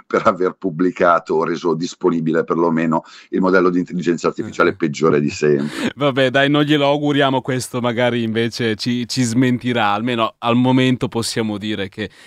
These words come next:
Speaker 2: per chi teme che l'intelligenza artificiale possa prendere il controllo e ribellarsi al genere umano con, con Emma, siamo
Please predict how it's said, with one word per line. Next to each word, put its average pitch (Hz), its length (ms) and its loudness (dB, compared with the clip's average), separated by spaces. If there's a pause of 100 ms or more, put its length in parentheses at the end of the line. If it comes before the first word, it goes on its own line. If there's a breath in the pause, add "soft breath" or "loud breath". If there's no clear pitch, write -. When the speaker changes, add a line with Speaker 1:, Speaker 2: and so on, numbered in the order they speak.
Speaker 2:
per 107 160 -8
chi 117 160 -6
teme 113 340 -2
che 117 120 -12
l'intelligenza 110 680 -2
artificiale 104 760 -2 (380 loud breath)
possa 143 400 2
prendere 147 500 4
il 127 120 0
controllo 117 840 2
e 127 180 2
ribellarsi 117 600 0
al 110 80 0
genere 117 320 0
umano 107 380 0
con, 104 360 -4
con 107 180 -2
Emma, 95 320 -4
siamo 98 360 -2